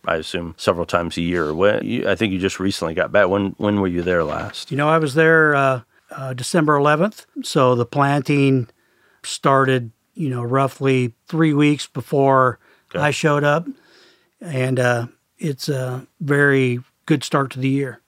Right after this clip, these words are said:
Speaker 1: And again, I should be able to do the math in my head, but six months, you know, translating, if they plant in mid-November, is that, that's typical planting time for there, or is it?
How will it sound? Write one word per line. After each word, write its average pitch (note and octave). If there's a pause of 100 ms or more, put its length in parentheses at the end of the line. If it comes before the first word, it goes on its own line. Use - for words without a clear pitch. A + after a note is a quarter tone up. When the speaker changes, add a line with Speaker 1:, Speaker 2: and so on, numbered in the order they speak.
(140)
Speaker 1:
And A#2
again, F#2+
I -
should F#2+
be F#2
able E2+
to -
do F2+
the D#2+
math F2+
in D#2+
my D2+
head, F2
but D2
six -
months, F2+ (220)
you G#2+
know, F#2 (260)
translating, G#2+
if F2+
they G2
plant B2
in G2+
mid-November, F#2+
is E2+
that, F2+
that's A2+
typical G2
planting G2+
time G2
for -
there, G2+
or E2
is D#2+
it? E2